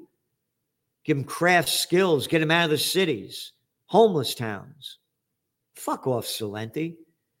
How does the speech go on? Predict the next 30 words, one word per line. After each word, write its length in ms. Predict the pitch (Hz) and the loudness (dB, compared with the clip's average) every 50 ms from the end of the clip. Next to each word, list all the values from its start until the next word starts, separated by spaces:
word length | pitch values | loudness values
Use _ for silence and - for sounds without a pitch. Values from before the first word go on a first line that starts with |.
| _ _ _ _ _ _ _ _ _ _ _ - | _ _ _ _ _ _ _ _ _ _ _ -10
We're 140 | - - 170 | -6 -6 -6
politicians. 1000 | - - 190 180 175 165 165 160 - - 190 170 - - 117 101 101 104 - | -4 0 0 2 2 2 2 0 2 2 2 2 0 -2 -4 -6 -8 -8 -8
We 80 | 135 143 | -6 -2
get 140 | 151 160 147 | 0 2 2
a 60 | 147 | 4
lot 260 | 147 160 160 160 151 | 4 4 4 4 4
of 80 | 147 143 | 0 -2
money 420 | 143 156 160 156 143 120 107 104 | -2 0 0 2 0 0 -2 -6
from 240 | 101 - - 113 110 | -6 -8 -8 -6 -6
the 80 | 117 | -6
guys 600 | 107 101 135 147 147 139 131 120 120 113 110 - - _ _ _ _ _ | -4 0 2 2 4 2 2 0 -4 -6 -8 -10 -12 _ _ _ _ _
who 160 | - - 139 | -4 -2 0
own 140 | 143 143 135 | 0 0 -2
these 220 | 139 131 120 - | -4 -4 -4 -2
hotels. 580 | 139 131 123 120 - - 151 151 143 127 107 95 | -2 0 0 -2 -2 0 0 0 0 0 -2 -4
We 80 | 113 | -2
give 180 | 110 131 143 131 | 2 2 2 2
them 100 | 127 131 | 2 0
all 140 | 131 123 120 | -2 -2 -2
the 100 | 117 117 | -4 -4
money 380 | 120 135 151 156 135 120 110 | -2 -2 0 0 0 -2 -4
in 60 | 104 | -4
these, 260 | 104 104 104 92 - - _ _ _ _ - | -6 -8 -8 -10 -12 -18 _ _ _ _ -12
in 80 | - | -10
these 160 | 113 107 98 135 | -8 -6 -2 -2
other 180 | 139 113 120 | -2 0 0
centers. 600 | 113 - - 156 160 160 143 - 107 101 95 95 - | -2 -2 0 0 0 0 -2 -4 -8 -8 -8 -8 -6
So, 260 | - - 113 113 113 | -6 -4 -4 -4 -4
you 160 | 110 123 131 | -4 -4 -6
know, 300 | 123 113 104 98 92 - | -4 -4 -6 -8 -10 -14